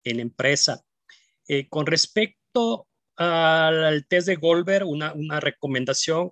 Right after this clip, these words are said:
eh, me parece que el test de Goldberg está más enfocado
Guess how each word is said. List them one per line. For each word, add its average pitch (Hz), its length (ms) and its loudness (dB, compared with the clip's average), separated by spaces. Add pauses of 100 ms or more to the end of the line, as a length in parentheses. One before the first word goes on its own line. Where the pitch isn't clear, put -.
eh, 131 440 -2 (140)
me 143 140 0
parece 165 400 0
que 202 80 -4
el 156 100 -6
test 175 260 0
de 185 120 0
Goldberg 165 580 -2
está 156 360 -4
más 156 260 -2
enfocado 156 960 -2